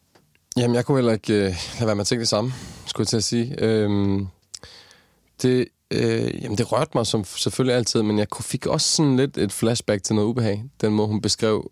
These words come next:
øh, forløbet på. Hun var, øh, Frederik var på en efterskole, øh, og levede ligesom to liv. Et efterskoleliv og et, øh, et liv derhjemme. Og, øh, det havde jeg på samme måde, og jeg synes også, der var nogle lider på den måde, vi sad og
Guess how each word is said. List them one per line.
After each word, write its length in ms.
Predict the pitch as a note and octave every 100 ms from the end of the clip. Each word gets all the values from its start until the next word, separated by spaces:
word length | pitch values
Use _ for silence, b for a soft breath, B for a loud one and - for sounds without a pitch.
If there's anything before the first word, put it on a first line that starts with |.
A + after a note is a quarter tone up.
| -
øh, 360 | - - - -
forløbet 360 | - A#2 G#2
på. 280 | G2 G#2 -
Hun 220 | A2+ G#2+ G2+
var, 360 | G2 G2 -
øh, 440 | - - - - A#2+ B B B B
Frederik 240 | A2 A2 G#2
var 160 | - G#2+
på 100 | G#2
en 80 | G#2+
efterskole, 600 | A2 C3+ - G#2+ G#2 A#2+ - - -
øh, 220 | G#2 G2 -
og 100 | G#2
levede 180 | A2 A2+
ligesom 220 | G#2 G#2+
to 180 | A#2+ A2+
liv. 220 | G#2+ G#2
Et 100 | G#2+
efterskoleliv 520 | A2 - G#2+ G#2 -
og 200 | G#2 G2+
et, 180 | G2+ -
øh, 300 | G#2 G#2+ A#2 A#2 _ -
et 100 | A2
liv 120 | A2
derhjemme. 320 | G#2 G2+ B2 A#2+ _ - -
Og, 360 | G#2 G2+ G#2+
øh, 120 | A2+ - -
det 80 | A#2
havde 140 | G#2+
jeg 100 | G#2+
på 80 | -
samme 240 | - G#2+
måde, 360 | A2 G#2 G#2+ A2
og 160 | G#2 G#2+
jeg 80 |
synes 120 | G#2+ G#2+
også, 100 | G2
der 60 |
var 60 | G2
nogle 140 | G2+
lider 140 | G2+ G2
på 140 | -
den 140 | G#2 G2+
måde, 200 | G#2 G#2
vi 140 | G#2
sad 340 | G2+ - A1+
og 300 | - - -